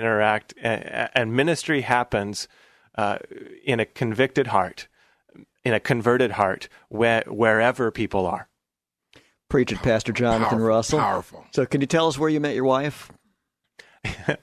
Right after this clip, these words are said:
Speaker 1: I met my wife when she got into the sixth grade select choir here in Southeast Portland in our
Speaker 2: <laughs>
Speaker 1: junior academy.
Speaker 2: So are you a musician also?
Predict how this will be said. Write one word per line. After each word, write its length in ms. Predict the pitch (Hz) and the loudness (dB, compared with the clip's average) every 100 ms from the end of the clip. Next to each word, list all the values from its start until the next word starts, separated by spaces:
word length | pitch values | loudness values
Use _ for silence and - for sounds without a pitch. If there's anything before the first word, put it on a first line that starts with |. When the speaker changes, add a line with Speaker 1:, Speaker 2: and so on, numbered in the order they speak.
| _ - - - _ - | _ -20 -20 -20 _ 0
Speaker 1:
I 80 | |
met 180 | 131 156 | 2 4
my 140 | 151 135 | 4 4
wife 540 | 120 120 135 - - | 4 2 0 -6 -14
when 300 | 120 120 113 | -2 2 2
she 400 | 113 - 135 131 | 0 0 2 2
got 340 | 127 127 120 120 | 4 4 4 2
into 560 | 123 131 123 131 120 | 0 -2 0 2 2
the 220 | 101 107 95 | 2 0 -2
sixth 540 | - - 147 - - | -4 2 2 0 -2
grade 380 | 123 123 120 113 | 2 4 2 -2
select 520 | - 117 110 113 - | 0 2 4 2 -2
choir 540 | - 123 110 101 95 95 | 0 2 4 2 0 -4
here 340 | - 113 107 104 | -4 2 4 2
in 120 | 98 | 0
Southeast 580 | - 110 104 113 104 - | 2 2 2 0 -2 0
Portland 460 | 113 104 101 92 | 2 2 2 -2
in 200 | 92 110 104 | -2 0 2
our 140 | 101 | 0
Speaker 2:
<laughs> 0 | |
Speaker 1:
junior 340 | 95 110 104 98 | 0 -2 0 -2
academy. 540 | 98 95 87 104 190 _ - - - _ _ _ _ _ - | 0 0 -2 -8 -14 _ -20 -20 -20 _ _ _ _ _ -4
Speaker 2:
So 280 | - 113 - | 0 0 2
are 120 | 113 | 2
you 360 | 120 127 131 127 _ | 4 4 2 0 _
a 60 | 120 | 0
musician 480 | 123 120 123 - 123 | 2 2 2 2 2
also? 420 | 120 113 135 | 2 0 -4